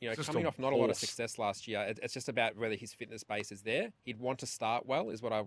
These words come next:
Speaker 1: would, would say, is that Ben Shelton is, you know, he is a bit of a confidence player, and if he can get going, then it's, it's gonna be tricky.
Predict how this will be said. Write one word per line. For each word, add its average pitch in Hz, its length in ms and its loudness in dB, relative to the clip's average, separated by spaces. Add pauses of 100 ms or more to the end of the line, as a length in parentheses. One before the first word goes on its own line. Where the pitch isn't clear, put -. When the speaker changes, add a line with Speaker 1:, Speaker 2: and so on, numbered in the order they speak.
(120)
Speaker 1:
would, 107 160 -8 (100)
would 110 120 -12
say, 139 300 0
is 104 140 -6
that 104 220 -6
Ben 113 160 0
Shelton 107 340 -4
is, 101 220 -4 (360)
you 107 80 -6
know, 104 40 -2
he 113 80 0
is 123 80 -2
a 120 40 -6
bit 120 100 -2
of 117 60 -2
a 113 60 -2
confidence 107 420 -6
player, 104 300 0
and 113 80 -4
if - 80 -10
he 120 80 -6
can 113 120 -10
get 101 220 -4
going, 107 380 2
then 101 140 -4
it's, 95 160 -6
it's - 160 -14
gonna 101 180 -4
be 98 100 -8
tricky. 95 340 -12